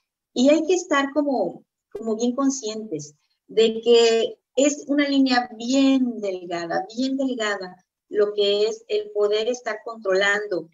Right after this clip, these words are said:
a alguien más. Veía yo también, el que siempre tiene la razón, el que no soporta que lo critiquen, el que tiene un doble discurso,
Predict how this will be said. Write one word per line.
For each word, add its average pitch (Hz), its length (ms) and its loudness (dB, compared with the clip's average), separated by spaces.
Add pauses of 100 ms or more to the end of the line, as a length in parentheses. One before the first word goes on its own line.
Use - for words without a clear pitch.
(140)
a 170 160 0
alguien 170 300 -2
más. 147 320 -4 (480)
Veía 247 460 4
yo 247 180 2
también, 214 540 0
el 226 200 -2
que 247 120 4
siempre 294 340 -2
tiene 285 220 -2
la 262 180 0
razón, 202 500 -6 (1000)
el 240 160 2
que 262 140 2
no 269 120 2
soporta 277 800 2
que 285 100 -4
lo 208 140 -4
critiquen, 175 720 -14 (600)
el 240 180 0
que 262 140 -2
tiene 269 400 2
un 269 120 0
doble 208 260 -2
discurso, 185 800 -8